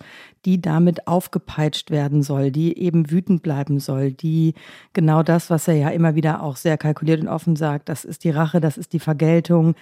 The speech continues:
damit eben, äh, sie weiter, äh, animieren will. Und, ähm, vor allen Dingen, was ja interessant ist, er nutzt es dann ja auch, um wiederum die Erzählung umzudrehen, um wieder in seine Desinformation und Fake-News-Maschinerie zu kommen.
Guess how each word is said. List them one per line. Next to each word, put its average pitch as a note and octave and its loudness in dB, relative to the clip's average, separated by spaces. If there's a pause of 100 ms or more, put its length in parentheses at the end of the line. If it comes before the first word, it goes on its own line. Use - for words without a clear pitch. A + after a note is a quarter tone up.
(260)
damit D#3+ 2
eben, E3 2
äh, D#3+ -2
sie D3+ -6
weiter, E3 2 (340)
äh, D#3+ 2
animieren E3+ 4
will. D#3+ 0
Und, E3+ -4
ähm, E3+ -2
vor G#3 -6
allen F#3 2
Dingen, F3 0
was E3+ -6
ja F#3 -2
interessant F3 -4
ist, F#3 -8
er F#3 -6
nutzt F3 0
es F#3 -14
dann F3 -2
ja E3+ 0
auch, F3 0
um E3 -2
wiederum E3 2 (460)
die F#3 -2
Erzählung E3+ 2
umzudrehen, F3+ 0
um E3 -2
wieder E3+ 0
in E3+ 0
seine D#3+ -2
Desinformation F3 0
und F3 -4
Fake-News-Maschinerie E3+ 0
zu - -8
kommen. F3 2